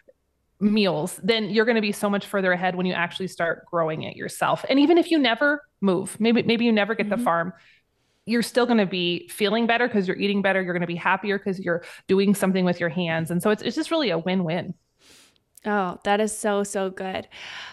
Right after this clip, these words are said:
Speaker 2: Okay, so tell me real quick about your book. I actually didn't know you had written a book until just recently. Um, I just ordered it 'cause I'm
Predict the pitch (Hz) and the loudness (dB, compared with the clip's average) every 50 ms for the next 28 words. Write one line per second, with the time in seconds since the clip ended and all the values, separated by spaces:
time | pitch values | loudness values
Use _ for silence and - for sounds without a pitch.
0 | - - 269 285 277 - 277 254 240 - 311 302 302 294 - - - 311 330 427 | -8 -2 -2 0 2 2 2 2 4 4 4 4 4 2 0 -4 -2 0 2 2
1 | 480 494 466 440 403 403 - 359 349 - 285 269 262 240 - 233 214 208 220 - | 2 2 4 4 2 2 0 -4 0 2 4 4 4 4 4 4 2 2 4 4
2 | 294 285 196 - - - - 269 302 359 - - - 392 370 359 294 240 285 269 | 6 6 6 4 2 0 2 4 4 4 2 2 0 2 2 2 0 0 0 0
3 | 269 294 285 269 269 240 233 220 208 196 226 254 277 - 285 254 214 - 202 196 | 2 2 2 2 2 2 2 0 0 -2 0 0 2 2 4 2 4 4 2 2
4 | 202 - - - - - - 233 247 233 247 - - 254 226 220 214 208 202 202 | 2 0 -4 -10 -10 -4 -2 -2 0 0 -2 0 2 4 6 6 6 6 4 2
5 | - - _ _ _ _ _ _ _ _ _ _ - - 247 - - 226 247 233 | -4 -14 _ _ _ _ _ _ _ _ _ _ -4 -2 -2 -2 2 2 2 2
6 | - 202 180 175 180 - - 220 - - - - - - - 202 185 185 190 240 | 2 -2 -4 -4 -4 -4 -4 -6 -8 -12 -20 -20 -8 -2 2 2 2 2 0 -4
7 | - 190 196 190 - 202 - - 202 190 202 185 180 170 165 165 - - _ - | -4 -4 -4 0 -2 -2 0 2 2 2 2 2 0 -4 -4 -6 -8 -8 _ -8
8 | - 208 185 196 180 175 180 | -6 -4 -2 -2 -4 -4 -4